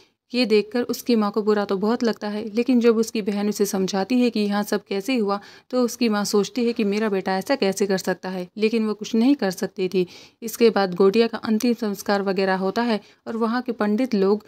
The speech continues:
गोटिया की जो ऐश होती है, उसे उसी पेड़ के पास छिड़क देते हैं और वहाँ पर एक काला धागा भी बांध देते हैं, क्योंकि वहाँ पर लोगों का मानना था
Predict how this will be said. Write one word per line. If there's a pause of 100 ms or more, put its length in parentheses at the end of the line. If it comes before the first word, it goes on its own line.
(180)
गोटिया
की
जो
ऐश
होती
है,
उसे
उसी
पेड़
के
पास
छिड़क
देते
हैं (240)
और
वहाँ
पर
एक
काला
धागा
भी
बांध
देते
हैं, (220)
क्योंकि
वहाँ
पर
लोगों
का
मानना
था